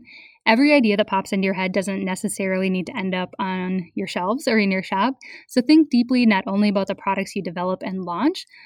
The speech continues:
but also on the quantities you order. To increase your revenue, you're probably better off tightening up your marketing strategy for your existing products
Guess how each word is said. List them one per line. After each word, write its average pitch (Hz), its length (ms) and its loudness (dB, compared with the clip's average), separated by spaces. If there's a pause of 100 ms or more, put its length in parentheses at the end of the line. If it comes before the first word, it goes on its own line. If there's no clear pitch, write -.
(160)
but 226 120 -2
also 233 300 0
on 302 120 8
the 247 80 4
quantities 190 520 -2
you 180 120 -4
order. - 340 -8 (380)
To 233 160 2
increase 254 420 4
your 262 120 2
revenue, 202 320 2
you're 202 160 2
probably 208 340 0
better 202 240 0
off 180 320 -2
tightening 214 460 0
up 202 120 -4
your 190 80 -4
marketing 180 400 -2
strategy 240 540 2
for 233 140 -4
your 196 100 0
existing 190 400 -4
products 196 420 -2